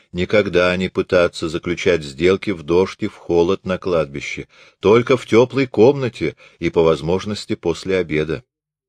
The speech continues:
При таких сделках скорбь, холод и голод — плохие советчики. Я бросаю обгоревшую десятимарковую бумажку в печку — и встаю.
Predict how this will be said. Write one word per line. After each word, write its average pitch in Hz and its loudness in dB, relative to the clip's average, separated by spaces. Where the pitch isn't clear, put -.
При 87 2
таких 95 0
сделках 90 0
скорбь, 98 -2
холод 98 -2
и 87 -2
голод — 92 0
плохие 85 -4
советчики. - -6
Я 160 6
бросаю 156 6
обгоревшую 131 4
десятимарковую 101 0
бумажку 92 -2
в - -14
печку — 147 0
и 107 -2
встаю. 67 -6